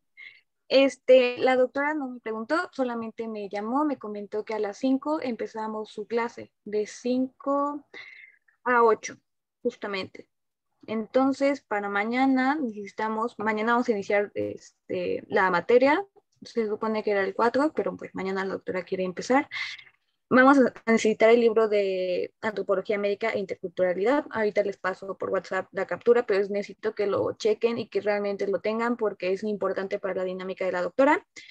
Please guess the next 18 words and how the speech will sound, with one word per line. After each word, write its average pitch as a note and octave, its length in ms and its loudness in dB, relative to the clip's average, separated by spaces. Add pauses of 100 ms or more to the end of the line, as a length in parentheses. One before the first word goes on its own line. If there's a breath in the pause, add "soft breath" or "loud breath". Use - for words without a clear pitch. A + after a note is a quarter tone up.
(240 loud breath)
Y C#4 240 6
un C4 140 4
cuaderno A#3 460 2
de G#3 140 -2
forma G#3 340 -2
francesa, B3 500 2
tamaño F#3+ 480 -4
escuela, C#4+ 640 4
con G3+ 180 0
espiral, F#3 520 -2
ya G#3 160 4
sea A3+ 140 -2
de F#3+ 120 2
raya C4 320 0
o C4+ 60 -4
cuadrícula, G3+ 500 -6
al F3+ 220 -4
gusto. - 400 -6